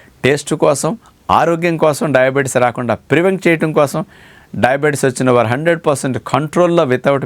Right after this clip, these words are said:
medication తీసుకురావడం కోసం ఇలా వాడుకోండి. ఇంకా మెడికేషన్ లేకుండా metformin టాబ్లెట్‌తో పని లేకుండా డయాబెటీస్ పోగొట్టుకోవాలనుకుంటున్నారా?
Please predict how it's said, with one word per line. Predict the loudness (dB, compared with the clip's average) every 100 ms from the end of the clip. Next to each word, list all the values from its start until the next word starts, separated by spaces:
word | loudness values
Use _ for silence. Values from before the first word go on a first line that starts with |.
| -2
medication | 0 -2 -4 -4
తీసుకురావడం | -6 -6 -2 -2 -2 -6
కోసం | -6 -6 -6 -12 -18 -20 -4
ఇలా | 0 2
వాడుకోండి. | 2 0 -2 -4 -4 -6 -8 -20 -12
ఇంకా | -6 -2 -2
మెడికేషన్ | 0 -2 0 -2 0 0
లేకుండా | 0 0 0
metformin | 0 -2 0 -2 0 0
టాబ్లెట్‌తో | 0 0 -4 -4 -2
పని | 0 0
లేకుండా | 0 -2 -2
డయాబెటీస్ | -2 0 -4 -2
పోగొట్టుకోవాలనుకుంటున్నారా? | 0 0 -2 0 0 0 -4 -6 -6 -6 -6